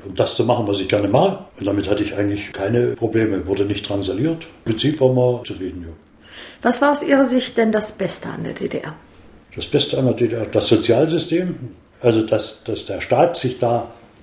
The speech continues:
Speaker 1: dass man sich nicht selber kümmern musste, bestimmte Sachen. Dass die Kinderbetreuung stattgefunden haben,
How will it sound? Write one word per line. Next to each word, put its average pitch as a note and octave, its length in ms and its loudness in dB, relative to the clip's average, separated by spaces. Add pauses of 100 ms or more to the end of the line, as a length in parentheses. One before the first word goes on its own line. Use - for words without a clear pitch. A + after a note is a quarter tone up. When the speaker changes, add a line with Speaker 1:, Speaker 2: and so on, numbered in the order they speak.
(340)
Speaker 1:
dass - 180 -2
man B2 100 2
sich C3+ 240 -4
nicht C#3+ 300 0
selber C#3+ 360 4
kümmern A2+ 300 0 (180)
musste, A2 420 -6
bestimmte G2+ 420 -6
Sachen. F2+ 220 -6 (520)
Dass A#2 180 4
die G#2+ 80 0
Kinderbetreuung D3 880 6
stattgefunden D#3 640 0
haben, C3+ 500 -4